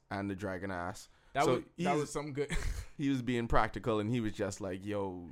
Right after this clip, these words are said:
Speaker 1: my nigga, like, I, I
Speaker 2: That was some good
Speaker 1: understand."
Speaker 2: diplomacy.
Speaker 1: Yeah, but, like,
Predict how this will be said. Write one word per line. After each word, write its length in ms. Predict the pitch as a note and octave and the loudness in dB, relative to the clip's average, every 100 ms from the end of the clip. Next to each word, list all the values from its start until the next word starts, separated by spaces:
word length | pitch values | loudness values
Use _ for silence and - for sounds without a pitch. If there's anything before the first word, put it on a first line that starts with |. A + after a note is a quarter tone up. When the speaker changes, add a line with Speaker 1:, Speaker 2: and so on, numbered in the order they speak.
| D#2+ | -6
Speaker 1:
my 160 | G2 | -4
nigga, 480 | G2+ F#2+ F#2+ E2+ E2+ | -4 -4 -4 -6 -6
like, 240 | E2 E2+ C#2+ - - - - | -8 -8 -10 -20 -20 -18 -8
I, 280 | G2+ G2+ - | -6 -6 -4
I 60 | - | 2
Speaker 2:
That 120 | A#3+ | 2
was 120 | C#4+ - | 2 0
some 120 | A3+ | 2
good 100 | G3 | 4
Speaker 1:
understand." 260 | - - | 4 2
Speaker 2:
diplomacy. 560 | B2 F3+ E3 D3+ D3+ G2+ - | 2 0 0 -4 -6 -8 0
Speaker 1:
Yeah, 300 | C#3 C#3 C#3 | 8 8 8
but, 200 | B2+ A#2+ | 6 6
like, 220 | A#2+ A#2 | 4 4